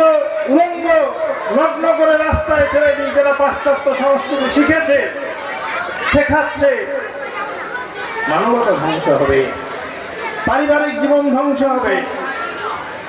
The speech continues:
আজকের জামা-, জাপান, জার্মান, ইতালি, ফ্রান্স, ইংল্যান্ড, আমেরিকা, এখানে চরম হতাশা, চরম মানসিক রোগ,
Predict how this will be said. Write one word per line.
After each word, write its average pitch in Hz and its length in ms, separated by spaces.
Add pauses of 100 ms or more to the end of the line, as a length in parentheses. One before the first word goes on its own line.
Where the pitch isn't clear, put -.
(120)
আজকের 240 420
জামা-, 285 680
জাপান, 294 540 (520)
জার্মান, 311 580 (400)
ইতালি, 320 560 (100)
ফ্রান্স, 311 460 (1120)
ইংল্যান্ড, 339 500
আমেরিকা, 339 520 (2500)
এখানে 277 500
চরম 311 680
হতাশা, 247 640 (1500)
চরম 320 400
মানসিক 311 580
রোগ, 330 380